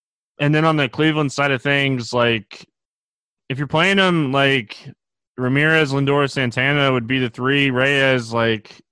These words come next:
if you wanna make it a four-man, it's just,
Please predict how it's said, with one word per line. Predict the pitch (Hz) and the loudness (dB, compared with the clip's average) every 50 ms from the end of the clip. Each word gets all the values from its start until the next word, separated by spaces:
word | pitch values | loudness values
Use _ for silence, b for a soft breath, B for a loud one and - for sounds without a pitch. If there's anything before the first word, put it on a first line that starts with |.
| _ _ - | _ _ -18
if | 123 117 | -14 -12
you | 110 123 123 | -8 -8 -6
wanna | 127 131 127 | -4 -4 -2
make | 131 131 123 | -4 -4 -4
it | 123 117 | -4 -6
a | 107 | -6
four-man, | - - 123 135 147 151 139 117 117 117 123 127 127 | -6 -6 -4 -4 -2 -2 -2 0 0 0 0 0 -2
it's | 123 117 110 - - | -2 -4 -4 -8 -8
just, | - 135 135 127 117 - - - b | -4 -2 -2 -2 -4 -6 -12 -16 b